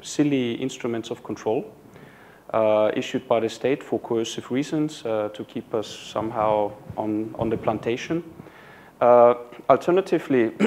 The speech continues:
<clears throat> you could use blockchain technology to already, in a very legally strong way, issue your own identifications. And this actually, if you just go to YouTube and type in blockchain I D,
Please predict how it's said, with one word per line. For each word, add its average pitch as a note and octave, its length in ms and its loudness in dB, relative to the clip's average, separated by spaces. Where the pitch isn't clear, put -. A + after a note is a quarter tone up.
<clears throat> C#3+ 300 -2
you B2 120 0
could - 180 -4
use D3 140 0
blockchain D#3 460 2
technology C3 640 -2
to A#2 360 -4
already, B2+ 640 2
in A2+ 140 -4
a A2+ 40 -2
very A#2+ 300 2
legally A#2+ 340 -4
strong A2+ 340 -2
way, C3 300 0
issue C#3 520 0
your A#2 180 2
own A#2+ 540 0
identifications. A2+ 1120 -4
And G#2+ 160 -8
this A#2 180 -6
actually, B2 400 -4
if A2+ 160 -8
you B2 60 -4
just - 300 -6
go A#2+ 100 2
to - 160 -6
YouTube C3+ 400 0
and A2+ 180 -4
type A#2 300 -2
in A2 120 -4
blockchain B2 520 -2
I A2+ 100 0
D, C3+ 340 -4